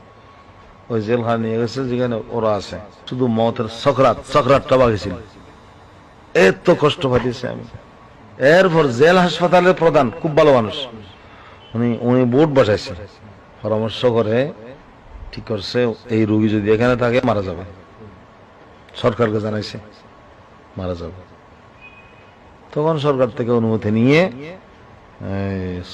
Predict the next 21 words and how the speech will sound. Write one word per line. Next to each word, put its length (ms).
ছাব্বিশে 840
মে 300
আমাকে 600
রাত্রে 480
সরকারি 440
গাড়িতে 460
বারডেমে 460
পাঠিয়ে 200
দিচ্ছে। 240
বারডেমে 420
যাওয়ার 320
পর 140
এই 140
চিকিৎসা 400
আস্তে 220
আস্তে 200
আরম্ভ 260
হয়ে 120
গেছে 260
আর 40
কি। 180